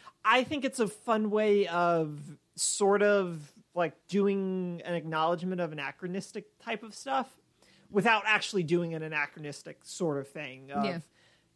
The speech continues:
Speaker 1: "If you know what I mean," or "I don't know what you mean" type of thing without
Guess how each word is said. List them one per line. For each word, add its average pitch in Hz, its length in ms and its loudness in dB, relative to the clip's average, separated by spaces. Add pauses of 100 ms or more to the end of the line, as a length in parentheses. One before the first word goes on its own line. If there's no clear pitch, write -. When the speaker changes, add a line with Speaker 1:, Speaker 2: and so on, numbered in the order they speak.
(160)
Speaker 1:
"If 233 220 2
you 233 80 4
know 220 140 6
what 190 120 4
I 170 120 4
mean," 165 360 -6
or 151 360 -2 (120)
"I 196 100 -10
don't 262 180 -2
know 262 100 2
what 165 160 -2
you 151 80 -8
mean" 151 380 -10
type 180 240 -6
of 156 100 -14
thing 160 300 -6
without 156 340 -2